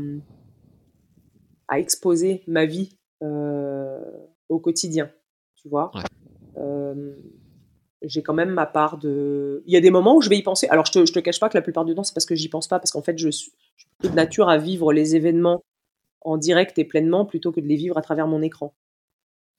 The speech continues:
Speaker 1: Euh, donc, euh, si je le fais, c'est parce que ça m'a traversé l'esprit et que je me suis dit, bah, ce serait bien que tu le fasses. Mais clairement, euh, euh, au quotidien, genre, je ressens pas la nécessité d'aller raconter, euh,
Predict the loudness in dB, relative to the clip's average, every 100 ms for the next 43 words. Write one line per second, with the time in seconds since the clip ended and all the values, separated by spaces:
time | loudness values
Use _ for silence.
0 | -10 -6 -4 -4 -6 -8 -10 -14 -20 _
1 | _ _ _ -6 -4 0 0 2 0 -2
2 | -6 -8 -12 _ -4 -2 0 4 6 6
3 | 4 2 -2 0 -2 -2 -2 -2 0 -2
4 | -4 -4 -2 -2 -4 -6 -6 -6 -8 -6
5 | -6 -4 -4 -4 -4 -4 0 0 0 -6
6 | _ _ _ _ -2 0 0 2 2 4
7 | 2 4 2 2 2 -2 -6 -20 -10 -4
8 | -2 -4 -2 -2 0 -4 -2 -2 0 0
9 | 0 -4 -4 0 0 0 -2 -4 -2 -2
10 | 0 -2 -4 -6 -6 -4 -2 -2 -4 -6
11 | -10 -12